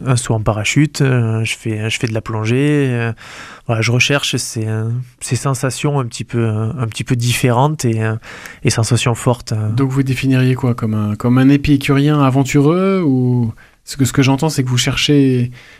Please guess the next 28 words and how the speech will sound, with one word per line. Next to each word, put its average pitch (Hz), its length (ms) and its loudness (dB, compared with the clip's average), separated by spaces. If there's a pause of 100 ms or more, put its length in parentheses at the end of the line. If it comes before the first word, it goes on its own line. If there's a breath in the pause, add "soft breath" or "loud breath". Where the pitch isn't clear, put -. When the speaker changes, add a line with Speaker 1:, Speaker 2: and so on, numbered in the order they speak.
(160 loud breath)
Speaker 2:
euh, 101 880 -4
à 117 80 -6
profiter 127 420 2
de 127 80 -2
la 131 120 6
vie 185 340 6
et, 123 920 2
et, 117 400 -2
et 127 40 -2
que, 120 380 0
et 120 80 -2
que - 100 -8
c'est, 113 380 -2
comment 120 160 -2
dire, 113 160 -2
que - 60 -6
c'est, 117 240 -8
euh, 110 180 -4 (500 loud breath)
que - 80 -18
ça, 113 160 -4
ça 110 200 -4
soit, 123 540 0
ça 120 120 -4
soit 135 160 0
dense, 147 320 0
ça - 140 -8
soit 147 180 -2
fort. 127 320 -2